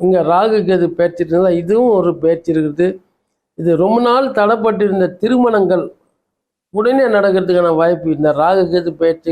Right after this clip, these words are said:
குரு பயிற்சி இதெல்லாம் பார்த்தீங்கன்னாக்கா, தாமதமான திருமணங்கள் ரொம்ப நாளா நடக்கும் நடக்கும்னு பார்த்து நடக்காம இருக்கும். ரொம்ப நாளா ஒரு பொருள் வாங்கலாம்னு பார்த்து வாங்க முடியாம போயிடும். ஒரு நிலம்,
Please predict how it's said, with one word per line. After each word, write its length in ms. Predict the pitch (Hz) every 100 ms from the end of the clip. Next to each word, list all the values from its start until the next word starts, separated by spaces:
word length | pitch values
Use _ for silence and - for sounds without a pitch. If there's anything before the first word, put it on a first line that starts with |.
| 160
குரு 220 | 175 190
பயிற்சி 320 | 160 165 165 170
இதெல்லாம் 380 | 151 160 175 170
பார்த்தீங்கன்னாக்கா, 560 | 160 156 156 147 180 202 _ _ _ _ _ _ _ _ _ -
தாமதமான 520 | 160 202 208 208 220 226
திருமணங்கள் 600 | 208 196 190 180 160 160
ரொம்ப 200 | 151 160 175
நாளா 300 | 185 208 226
நடக்கும் 400 | 190 185 185 190
நடக்கும்னு 320 | 185 196 180
பார்த்து 240 | 175 180
நடக்காம 400 | 165 165 175 170
இருக்கும். 320 | 165 156 160 156
ரொம்ப 180 | 160
நாளா 220 | 170 185 202
ஒரு 160 | 185 160
பொருள் 280 | 156 175 160
வாங்கலாம்னு 400 | 156 160 160 151
பார்த்து 220 | 151 165
வாங்க 240 | 151 156 156
முடியாம 340 | 151 151 147
போயிடும். 380 | 143 143 143 143
ஒரு 180 | 156 151
நிலம், 380 | 151 156 165